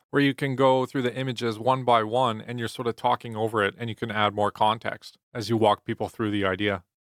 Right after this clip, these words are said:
So let's jump back to draw dot I O and see how we create these individual images. So what I typically do is create the complete architecture diagram to start with. And then what I'll do is I'll go to File, and I'll save this as a P N G file and then an X M L file.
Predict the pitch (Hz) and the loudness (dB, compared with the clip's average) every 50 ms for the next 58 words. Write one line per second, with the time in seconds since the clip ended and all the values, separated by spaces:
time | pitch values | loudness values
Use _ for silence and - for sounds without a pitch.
0 | _ _ _ _ _ _ _ - - - 165 160 160 175 175 - - - 202 170 | _ _ _ _ _ _ _ -6 0 2 4 4 4 2 0 -2 -2 -2 0 2
1 | - 139 139 139 - 143 117 104 120 117 120 120 123 117 113 110 107 107 107 113 | 4 2 2 2 0 -4 0 4 4 4 4 6 4 2 2 2 2 2 2 2
2 | 117 123 120 110 107 - 127 123 117 110 - - 160 156 127 123 123 113 117 110 | 2 2 2 2 0 -2 -4 -6 -6 -6 -6 -4 -4 -2 0 0 0 0 0 -4
3 | - - - 123 117 117 113 - 120 110 101 - 131 123 113 117 104 104 107 98 | -6 -4 -2 0 0 0 -2 -4 -8 -8 -8 -8 -6 -4 -2 -2 0 -2 -2 -2
4 | - 113 104 101 98 101 123 135 139 117 - 104 104 104 - - - _ _ _ | 0 0 0 0 0 0 0 -2 -2 -2 -4 -8 -8 -8 -8 -8 -10 _ _ _
5 | _ _ _ _ - - - 156 156 170 190 185 - 202 180 196 185 - 170 151 | _ _ _ _ -8 -2 2 2 4 4 2 0 0 -2 -2 -2 -2 0 0 0
6 | 131 120 135 135 135 135 135 - 131 120 - - - 135 131 127 - 131 120 - | 0 2 2 2 2 0 0 -2 -2 -2 -2 -2 -2 0 0 0 0 -4 -6 -4
7 | - 113 - - 147 160 170 - 131 127 127 - 123 - 127 117 - - 127 110 | -6 -8 -4 -2 -2 -2 0 0 0 0 0 -2 -8 -6 -6 -6 -6 -6 -2 2
8 | 117 110 113 110 101 110 110 110 107 104 107 104 _ - - 107 - - 123 113 | 2 4 4 2 0 -2 -2 -2 -2 -4 -6 -12 _ -10 -10 -8 -2 2 2 2
9 | 107 101 104 98 87 _ _ _ _ _ _ _ _ _ - 135 139 147 151 151 | 2 2 -4 -8 -10 _ _ _ _ _ _ _ _ _ -6 -2 0 2 2 2
10 | 151 156 147 143 135 120 113 127 131 131 131 120 107 120 117 110 110 143 147 - | 4 4 4 4 4 2 2 0 2 2 2 0 0 0 -2 0 0 0 0 0
11 | - - - 127 131 131 131 131 131 131 127 - - 117 113 110 110 107 - - | -2 -2 0 2 2 4 2 2 0 -2 -4 -8 -6 -2 0 0 0 -2 -2 -2
12 | 135 139 143 135 113 110 113 110 110 110 - - 113 113 104 104 107 104 101 - | -2 -2 -2 -2 0 0 2 2 0 -2 -4 -6 -4 -4 0 2 2 0 0 -2
13 | - - 139 127 117 110 - 123 123 - - 120 107 104 104 104 104 - - 120 | -4 -6 -4 -4 -4 -4 -4 -4 -4 -2 0 2 2 2 2 0 -2 -4 -4 -4
14 | 117 117 117 117 113 113 110 113 110 110 110 110 110 107 120 113 - - 120 107 | -2 0 0 2 0 0 0 -2 0 0 0 0 0 -2 -2 -2 -2 -6 -4 -2
15 | 113 135 139 - - 110 110 107 - | 0 0 -2 0 -2 -2 -2 -2 -6